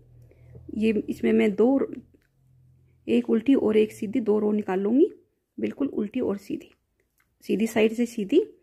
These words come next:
और उल्टी side से उल्टी, दोनों रो को निकाल लेते हैं। उसके बाद मैं आपको मिलती हूँ इस तरीके से। ये देखिएगा दो रो निकल चुकी हैं,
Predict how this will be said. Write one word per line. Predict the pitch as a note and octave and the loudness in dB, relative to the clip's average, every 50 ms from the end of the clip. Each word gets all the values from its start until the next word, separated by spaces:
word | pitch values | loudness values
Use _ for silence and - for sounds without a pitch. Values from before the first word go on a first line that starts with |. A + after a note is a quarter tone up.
| _ _ _ _ _ _ - | _ _ _ _ _ _ -8
और | G#3 - - - | -8 -8 -6 -4
उल्टी | - G#3+ G3 - A3 | -6 -4 -4 -4 -6
side | G3+ - G3 E3+ E3+ E3+ | -6 -4 -4 -4 -4 -4
से | - - F4 - - - _ - | -6 -6 -4 -4 -4 -6 _ -10
उल्टी, | - F#3+ F#3 - - - - - _ _ _ _ _ _ _ _ _ _ _ _ _ - | -8 -8 -8 -8 -12 -20 -20 -20 _ _ _ _ _ _ _ _ _ _ _ _ _ -4
दोनों | G3 G3+ G3+ G#3 A3 A3+ | 0 2 4 4 4 4
रो | A#3 A#3+ A#3+ | 2 2 0
को | A#3+ C4+ C4+ | 2 0 0
निकाल | B3+ B3 B3 A3+ A3+ A3+ | 0 0 0 -2 -2 -2
लेते | A#3 A#3+ A#3+ - F#4 | -2 -2 -2 -2 -4
हैं। | A4+ - - _ _ _ _ _ _ - | -4 -4 -8 _ _ _ _ _ _ -10
उसके | - G#3+ - - - G#3+ F#3 | -8 -8 -6 -2 0 0 2
बाद | F#3+ G#3+ A#3+ B3+ C#4+ | 2 2 2 4 4
मैं | D4 E4 - | 4 4 4
आपको | - - G#3 - _ - G#4 A#4+ - _ - - | 0 -6 -12 -12 _ -8 -8 -8 -10 _ -6 -4
मिलती | F#3+ F3+ - - - G#3+ | -4 -4 -4 -8 -20 -20
हूँ | _ _ _ _ _ _ _ _ _ _ _ _ _ _ _ _ _ _ _ _ _ _ _ _ _ _ _ _ - | _ _ _ _ _ _ _ _ _ _ _ _ _ _ _ _ _ _ _ _ _ _ _ _ _ _ _ _ -14
इस | G3+ - - | -14 -12 -10
तरीके | - - - - - | -12 -12 -12 -12 -16
से। | - - - _ _ _ _ _ _ _ _ _ _ _ _ _ _ _ _ _ _ _ _ _ _ _ _ _ _ _ _ _ _ _ _ _ _ _ B3+ | -20 -20 -20 _ _ _ _ _ _ _ _ _ _ _ _ _ _ _ _ _ _ _ _ _ _ _ _ _ _ _ _ _ _ _ _ _ _ _ -6
ये | A3+ F#3+ | -4 0
देखिएगा | G3+ G3+ G3+ - A#3+ C4 D#4+ E4 | 0 -2 -2 -2 -4 -2 0 0
दो | A#3+ G3+ G3+ G#3 | 2 2 4 4
रो | G#3 G#3+ A3+ | 4 4 4
निकल | A3+ G#3+ - G#3 G#3+ | 2 2 0 -4 -6
चुकी | - A3 A3 - B3+ D4 | -6 -8 -8 -4 -2 0
हैं, | F#4 G#4+ | 0 -2